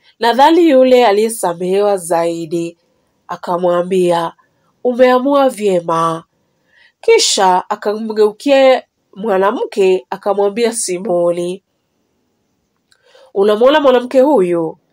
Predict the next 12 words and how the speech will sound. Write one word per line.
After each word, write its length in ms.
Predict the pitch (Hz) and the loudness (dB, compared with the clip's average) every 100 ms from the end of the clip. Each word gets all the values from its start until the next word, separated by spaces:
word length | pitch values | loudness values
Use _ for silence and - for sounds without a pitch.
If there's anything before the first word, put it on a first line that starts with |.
| _ _ _ _ - | _ _ _ _ -8
Nilipoingia 640 | 226 269 370 392 277 339 | -2 0 2 2 2 0
nyumbani 420 | 294 247 302 392 | 0 2 4 4
mwako, 640 | 359 311 202 - 170 170 - - | 2 -2 -2 -2 -2 -2 -8 -2
hukunipa 640 | 247 285 233 233 277 285 | -2 0 0 0 -2 -2
maji 400 | 226 226 220 240 | 0 -2 -4 -10
kwa 220 | 208 175 | -4 0
ajili 280 | 208 220 220 | 0 -2 -2
ya 140 | 180 | -2
miguu 320 | 170 170 180 185 | -2 -4 0 2
yangu, 580 | 180 170 165 170 165 - _ _ _ _ | 2 0 -4 -6 -6 -8 _ _ _ _
bali 400 | 220 285 392 427 | 2 4 6 4
huyu 560 | 392 277 185 175 180 | 4 2 2 0 -4